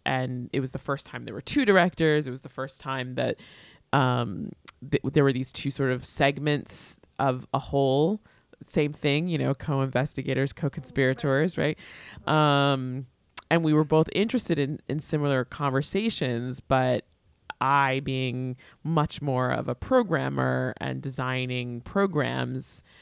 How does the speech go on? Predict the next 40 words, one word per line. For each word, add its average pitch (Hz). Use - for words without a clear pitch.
that, 127
you 131
know, 110
you, 120
uh, -
that 120
a 139
researcher 131
might, 120
you 131
know, 123
do 143
some 127
sort 120
of -
research 127
inside 139
of. 117
I -
wasn't 139
building 131
a 127
program 139
to 143
be 139
researched, -
i-, -
and, 127
uh, 127
that 143
wasn't 147
the 131
goal 151
initially, 214
but -
then 139
it 135
was 135
like, 131
oh, 143